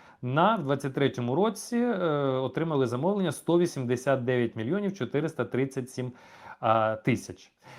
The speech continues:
І от розповідаючи про цей бізнес, Олексій Левковський, колишній чоловік Ганни Скороход, скаже, скоро на вихід, Алякін,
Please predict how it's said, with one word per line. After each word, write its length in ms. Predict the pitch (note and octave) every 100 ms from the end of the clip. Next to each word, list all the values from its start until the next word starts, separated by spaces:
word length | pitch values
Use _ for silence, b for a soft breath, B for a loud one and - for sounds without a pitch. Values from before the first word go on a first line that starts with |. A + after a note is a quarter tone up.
| B B
І 100 | D3+
от 120 | E3
розповідаючи 880 | G3 G3 G3 F#3+ F#3 F#3+ C#3 A#2 B2+
про 180 | A2+ C#3+
цей 260 | C#3+ E3 C#3+
бізнес, 680 | A#2 A2 G2 D3+ F#3+ - -
Олексій 560 | D3 C#3+ - G3 D3+ C3+
Левковський, 880 | C#3 C3+ C3+ A2 - - E3 F#3 - _ _ _
колишній 440 | - D3+ D3 D3 C#3
чоловік 380 | D#3 D3 C#3
Ганни 340 | A#2+ C3+ C3 C3
Скороход, 560 | - C3 C3 C3 B2+
скаже, 380 | - B2+ B2 C3+
скоро 300 | - C3+ B2+
на 100 | B2
вихід, 360 | A#2+ A#2+ A2+ A#2+ - B B B B B
Алякін, 600 | - C3+ C3 A#2+ - B2+